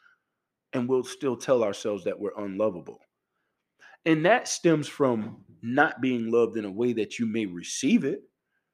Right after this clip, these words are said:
It stems from not being loved healthy in the past, and now this person may be showing you healthy type of love, and you don't know how to receive it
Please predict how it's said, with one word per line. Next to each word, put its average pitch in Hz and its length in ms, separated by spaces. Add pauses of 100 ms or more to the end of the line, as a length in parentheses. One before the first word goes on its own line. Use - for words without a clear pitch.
(180)
It 127 100
stems 147 520
from 117 600 (440)
not 123 300
being 120 320
loved 117 280 (140)
healthy 123 680
in 117 120
the 98 80
past, 120 580
and 107 140
now 123 160
this 120 160
person 120 380
may 117 120
be 120 140
showing 196 520
you 117 160
healthy 110 380
type 101 280
of 87 120
love, 95 380 (440)
and 113 100
you 127 120
don't 185 220
know 110 160
how 127 260
to 107 180
receive 92 420
it 113 100